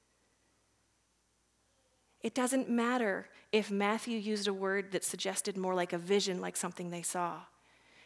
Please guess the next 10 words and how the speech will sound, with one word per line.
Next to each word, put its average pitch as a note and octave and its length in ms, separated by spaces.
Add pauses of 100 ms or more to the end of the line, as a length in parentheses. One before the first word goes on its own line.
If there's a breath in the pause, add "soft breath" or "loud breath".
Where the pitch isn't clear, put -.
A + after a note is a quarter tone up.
(120 soft breath)
and F3+ 200
Luke G#3+ 300
used F#3+ 220
it F3+ 100
more F#3 200
like F3 400
something F3 560 (260 soft breath)
that E3+ 160
they E3 320 (360)
witnessed. - 840